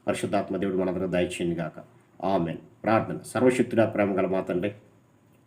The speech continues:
నీవు నడిచే మార్గం అంతటిలో నేను నీకు తోడై ఉంటానని వాగ్దానం చేసిందేవా, మీ యొక్క ఆజ్ఞల ప్రకారం ఎవరైతే జీవిస్తారో ప్రభా,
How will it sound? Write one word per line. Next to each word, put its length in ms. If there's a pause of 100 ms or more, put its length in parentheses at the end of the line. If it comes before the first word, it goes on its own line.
నీవు 140
నడిచే 340
మార్గం 360
అంతటిలో 340
నేను 200
నీకు 160
తోడై 280
ఉంటానని 360
వాగ్దానం 380
చేసిందేవా, 560 (720)
మీ 80
యొక్క 180
ఆజ్ఞల 340
ప్రకారం 400
ఎవరైతే 420
జీవిస్తారో 560
ప్రభా, 400